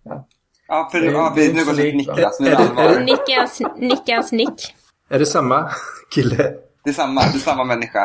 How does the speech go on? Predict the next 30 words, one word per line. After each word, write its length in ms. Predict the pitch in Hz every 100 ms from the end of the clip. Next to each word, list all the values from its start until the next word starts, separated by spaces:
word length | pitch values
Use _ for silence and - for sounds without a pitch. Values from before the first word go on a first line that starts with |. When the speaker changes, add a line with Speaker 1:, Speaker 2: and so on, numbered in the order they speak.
| 110
Speaker 3:
Ja, 160 | 113 -
okej. 140 | 110
Ja, 160 | 117 123
men 120 | 127
det 80 | 123
är 80 | - - - - - -
Speaker 2:
Mm. 160 | 113 110
Speaker 3:
för, 360 | - 165 147 -
före 180 | 160
detta 240 | 135 127 110
pingstvän, 600 | - - 117 107 123 123
får 80 | -
man 80 | 123
säga 160 | 123 123
det? 80 | - - - _ _ _ - 139
Speaker 2:
Nej, 540 | 147 185 202 214 220 -
Phil-, 220 | 202 185 165 -
Philadelphia. 840 | 185 180 202 208 - - - 104 123 _ _ _ _
Speaker 3:
Ja, 320 | 151 151 156
men... 180 | 151 147
Är 60 | 135 - - - _ _ _
Speaker 4:
Ja, 300 | - 233 254 -
Speaker 3:
det 60 |
inte, 120 | -
är, 180 | 143 -
är 40 | 151
det 40 |
inte 120 | 233
pingst 340 | - 120 - -
då? 120 | 113